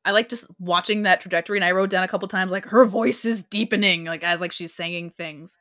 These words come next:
Like, even throughout the, um, the s-, the spiel where she's, like, telling, um, the genie, like, "Here's your, like, here's your passage out of here. They know that the snake is from your homeland, so you gotta go."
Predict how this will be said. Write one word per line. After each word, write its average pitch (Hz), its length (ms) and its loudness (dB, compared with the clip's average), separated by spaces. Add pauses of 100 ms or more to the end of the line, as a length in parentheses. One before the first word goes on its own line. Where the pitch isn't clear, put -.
(420)
Like, 175 160 -6
even 202 240 -4 (100)
throughout 180 540 0
the, 165 540 -4
um, 156 280 -12
the 170 60 -14
s-, - 300 -10
the 160 100 -8
spiel 160 640 -4 (460)
where 170 220 -2
she's, 165 320 -10
like, - 140 -8
telling, 160 520 -6
um, 151 460 -14 (160)
the 165 100 -10
genie, 160 280 -8
like, 156 200 -10 (200)
"Here's 156 360 -8
your, 151 220 -10
like, 151 160 -14
here's 196 200 -2
your 190 80 -4
passage 175 260 0
out 165 140 0
of 160 60 -10
here. 160 160 -8
They 160 140 -8
know 170 240 -4
that 156 260 -4
the 151 380 -12
snake - 340 -12
is 156 120 -10
from 151 300 -8
your 156 140 -8
homeland, 160 460 -12 (280)
so - 160 -8
you 175 40 -6
gotta 160 180 -2
go." 160 240 -8